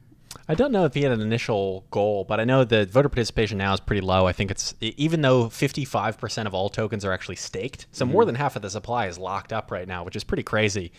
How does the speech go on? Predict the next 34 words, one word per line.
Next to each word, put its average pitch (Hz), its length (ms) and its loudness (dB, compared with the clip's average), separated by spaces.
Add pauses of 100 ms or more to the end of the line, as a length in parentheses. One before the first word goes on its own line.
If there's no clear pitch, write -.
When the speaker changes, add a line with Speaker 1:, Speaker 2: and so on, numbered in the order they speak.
(160)
Speaker 1:
and 113 100 0
that 113 60 4
happened 104 240 0
faster 101 340 0
than 92 80 -2
I 87 80 -2
thought 98 200 2
it 113 100 -4
would. 147 240 2 (340)
Um, 110 380 2
only, 160 260 6
I 127 60 6
think, 127 160 0
about 107 320 2 (200)
fifteen 143 280 0
to 107 60 0
twenty 123 260 0
percent 104 260 -4
of 95 60 0
those 92 100 -4
people 98 180 -10
are 92 80 -10
voting. 92 380 -14 (440)
So 139 200 2
if, - 200 -6
if - 140 -6
Huobi 147 360 6
owns 127 380 2
five 127 320 2
percent 123 320 0
of 104 120 0
the 101 80 -4
total 107 200 -2
tokens 120 560 2